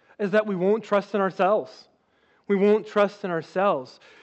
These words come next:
We're not powerful enough to create the world,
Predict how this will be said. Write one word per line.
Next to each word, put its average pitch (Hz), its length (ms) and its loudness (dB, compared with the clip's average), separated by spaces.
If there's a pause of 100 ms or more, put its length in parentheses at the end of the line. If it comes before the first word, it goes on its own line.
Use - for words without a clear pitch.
(140)
We're 240 280 6
not 240 360 4
powerful 214 640 2
enough 180 260 -2
to 180 120 -12
create 170 380 -4
the 214 80 2
world, 170 480 0